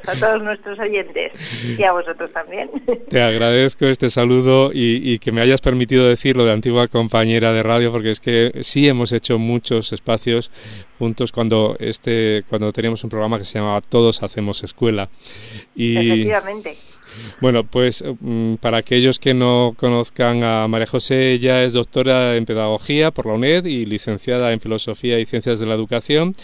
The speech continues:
Speaker 2: eh, de la Complutense, eres orientadora también,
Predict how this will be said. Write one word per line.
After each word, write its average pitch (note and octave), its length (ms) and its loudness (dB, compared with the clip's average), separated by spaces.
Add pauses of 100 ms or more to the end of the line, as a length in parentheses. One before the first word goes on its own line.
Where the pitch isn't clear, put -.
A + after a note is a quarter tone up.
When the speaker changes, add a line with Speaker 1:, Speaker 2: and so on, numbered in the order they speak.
(580)
Speaker 2:
eh, A2 360 4 (240)
de G#2 180 -10
la G2 320 -6
Complutense, D3+ 880 2
eres A#2 340 0
orientadora A2 680 0
también, D3+ 560 2